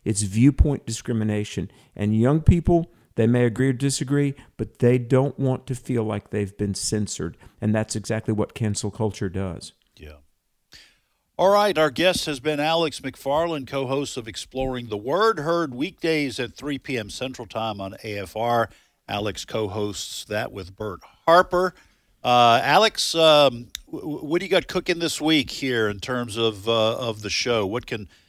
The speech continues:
Speaker 2: folks who tune in, uh, you, you may not have a topic for today yet. I,
Speaker 1: Yeah,
Speaker 2: I understand
Speaker 1: we are
Speaker 2: sometimes that's flexible, but
Speaker 1: Uh, we're going through the book of Proverbs, and we'll be in Proverbs ten today.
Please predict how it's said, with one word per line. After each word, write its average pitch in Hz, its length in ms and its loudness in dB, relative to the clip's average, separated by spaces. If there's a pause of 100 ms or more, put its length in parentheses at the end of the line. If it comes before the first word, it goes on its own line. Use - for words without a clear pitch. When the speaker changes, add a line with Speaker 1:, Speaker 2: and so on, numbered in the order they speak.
(200)
Speaker 2:
folks 135 300 4
who 123 100 -6
tune 127 340 -2
in, 135 300 4
uh, 120 160 4
you, 127 140 -6
you 131 180 -4
may 131 160 6
not 123 220 4
have 123 500 2
a 110 100 -8
topic 117 440 -2
for 107 160 -8
today 110 320 -10
yet. 107 400 -6
I, 107 180 -8 (220)
Speaker 1:
Yeah, 156 160 2
Speaker 2:
I - 60 2
understand 151 340 2
Speaker 1:
we 202 60 4
are - 20 6
Speaker 2:
sometimes 127 320 0
that's 101 160 -2
flexible, 98 480 -8
but 90 160 -10 (580)
Speaker 1:
Uh, 160 180 4
we're 180 140 8
going 196 240 4
through 196 140 0
the 156 80 2
book 156 200 -2
of - 120 -4
Proverbs, 147 840 -2
and 117 300 0
we'll 131 220 2
be 123 280 -2
in 113 140 0
Proverbs 123 600 -4
ten 139 580 -2 (100)
today. 127 560 -2